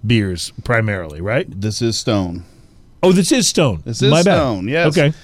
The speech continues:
Speaker 2: Stone,
Speaker 1: So that's why.
Speaker 2: Arrogant Bastard, and it's, uh, bourbon barrel aged, and it says, "Quite unrefined, unlike you."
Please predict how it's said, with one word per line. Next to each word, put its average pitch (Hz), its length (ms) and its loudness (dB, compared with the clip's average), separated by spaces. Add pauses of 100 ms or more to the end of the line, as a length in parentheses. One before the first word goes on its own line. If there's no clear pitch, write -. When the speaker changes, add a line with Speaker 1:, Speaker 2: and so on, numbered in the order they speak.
(160)
Speaker 2:
Stone, 151 320 0
Speaker 1:
So 151 60 4
that's 147 200 4
why. 160 60 2
Speaker 2:
Arrogant - 420 -4
Bastard, 156 640 -2 (580)
and 123 300 2
it's, 120 240 -2
uh, 117 420 4
bourbon 156 380 0
barrel 151 400 0
aged, 98 800 -2
and 113 160 -4
it 113 80 -6
says, 120 240 -6
"Quite 147 300 -4
unrefined, 139 800 0
unlike 110 520 0
you." 92 540 -2